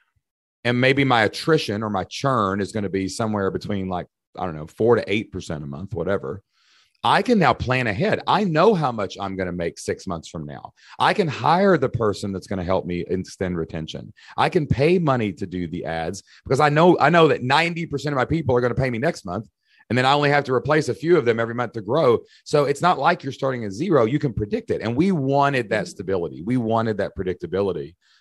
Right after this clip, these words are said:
uh, in our revenue, especially coming as W two school teachers that were making paychecks every week, th-, two weeks. So that's why we picked it. And,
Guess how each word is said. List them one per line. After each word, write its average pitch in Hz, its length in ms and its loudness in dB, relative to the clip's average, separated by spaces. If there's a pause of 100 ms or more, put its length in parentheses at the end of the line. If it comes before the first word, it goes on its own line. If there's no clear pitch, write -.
(140)
uh, 92 120 -2
in 101 140 -2
our 92 100 0
revenue, 120 300 2
especially 117 380 -2
coming 98 320 -4
as 85 220 -6
W 95 320 -2
two 98 200 -4
school 107 300 -4
teachers 78 420 -8
that 78 120 -6
were 78 100 -6
making 80 380 -8
paychecks 104 440 -10
every - 220 -18
week, - 160 -20 (180)
th-, 92 160 -4 (140)
two 80 120 -10
weeks. - 340 -16 (460)
So 113 140 0
that's 156 300 2
why 131 240 4
we 120 160 0
picked 92 280 -4
it. 85 160 -2 (140)
And, 95 320 -4